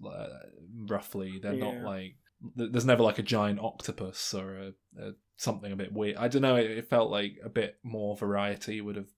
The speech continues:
Speaker 1: benefited the film,
Speaker 2: Yeah.
Speaker 1: but then I guess it's, they can do that in the sequel, can't they? And, and I liked when the robot tank suit thing used a boat as a big club at the end.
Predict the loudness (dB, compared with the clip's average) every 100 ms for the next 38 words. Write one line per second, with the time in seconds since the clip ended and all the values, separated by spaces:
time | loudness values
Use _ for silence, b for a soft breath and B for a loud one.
0 | _ -2 0 -4 -6 -6 -6 -2 -2 -2
1 | -2 -2 -2 -4 -4 -8 -8 -10 B B
2 | B B B _ -14 -8 -8 -8 -8 -6
3 | -8 -8 -12 -12 -12 -14 -18 4 6 8
4 | 10 10 10 8 4 6 6 8 8 10
5 | 8 4 0 _ -2 -2 -2 -6 -2 0
6 | 0 -2 -6 -4 -4 -4 -4 -4 -4 -4
7 | 0 0 -2 -8 -10 -6 -4 -6 -6 -6
8 | -6 -8 -10 -8 -8 -10